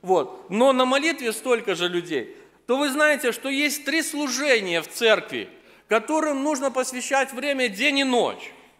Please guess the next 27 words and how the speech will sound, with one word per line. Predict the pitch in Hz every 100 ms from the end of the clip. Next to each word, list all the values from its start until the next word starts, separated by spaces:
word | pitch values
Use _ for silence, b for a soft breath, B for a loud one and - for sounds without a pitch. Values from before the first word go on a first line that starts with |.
| _ _ _ b b b
Это | 247 254
молитва, | 240 247 254 320 320 202 131 90 - - _ _ _ _
молись | 151 240 285 254 185
день | 202 214
и | 202
ночь. | 190 131 - B B B
Это | 247 262 269
служение | 254 247 269 262 247 233
слова, | - 247 320 302 254
пребывай | 247 240 226 233 220
в |
слове | 220 226 226 214 185
день | 170 180
и | 180
ночь. | 170 123 - - B B 208
И | 247
это | 302 277
служение | - 240 233 277 285 277 262
пения. | 240 254 240 185 139 110 90 - -
Левиты | 202 226 208 311 262 247
пребывали | 214 220 220 233 220 208
в |
своём | 214 214 208 196
служении | 220 196 208 185 165 147
день | 139 208 233
и | 220
ночь. | 185 110 85